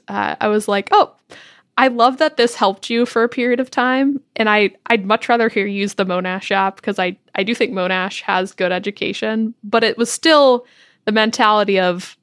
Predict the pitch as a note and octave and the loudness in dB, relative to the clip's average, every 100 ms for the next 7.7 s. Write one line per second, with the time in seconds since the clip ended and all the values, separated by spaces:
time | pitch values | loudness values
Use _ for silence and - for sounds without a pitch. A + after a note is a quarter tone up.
0 | - G3 G#3+ D4+ D4 C4+ - B3 G#3 G3+ | -4 0 0 0 0 0 0 2 2 0
1 | F#3 E3+ F3+ - F#3+ F#3+ A3+ A#3 C4+ A3+ | 0 0 0 -2 -2 -2 -2 0 2 2
2 | G3+ - G3 G3+ G#3 - _ _ - A3 | 0 0 0 0 -2 -8 _ _ -2 2
3 | G3+ F#3 F3+ G#3 D4+ F4+ F#4+ D4 C#4+ B3 | 2 0 0 2 4 2 2 2 0 0
4 | A#3 A#3 A3+ A#3 - F3+ F3 F3 - - | 0 0 0 -2 -2 -4 -4 -8 -16 -20
5 | - _ _ - A3 A3 A3 G#3+ G#3+ G3 | -20 _ _ -4 -2 0 0 0 0 -4
6 | - F#3+ F#3+ E3 F3+ F3+ F#3 A3 A#3 - | -2 -4 0 0 -2 -4 -2 -4 -4 -8
7 | F#3 F3 E3+ F3+ F#3 E3+ | -8 -6 -6 -4 -2 -2